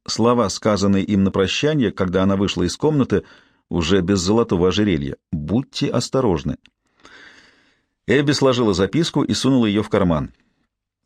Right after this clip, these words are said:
У нее было как минимум пятьдесят вопросов, но сейчас ей не до них, подождут.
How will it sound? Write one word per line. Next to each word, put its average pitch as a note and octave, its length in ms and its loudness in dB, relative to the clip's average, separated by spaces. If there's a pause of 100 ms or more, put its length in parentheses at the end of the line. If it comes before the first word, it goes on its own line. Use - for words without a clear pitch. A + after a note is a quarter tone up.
(400)
У G#2 80 2
нее A2 200 4
было D#3 200 0
как C3+ 180 -2
минимум C#3+ 360 2
пятьдесят C#3 640 -2
вопросов, B2 560 -2
но G#2+ 220 0
сейчас A2+ 500 -2
ей G#2+ 140 2
не G2+ 120 4
до F#2+ 180 2
них, - 480 -2
подождут. F2+ 540 0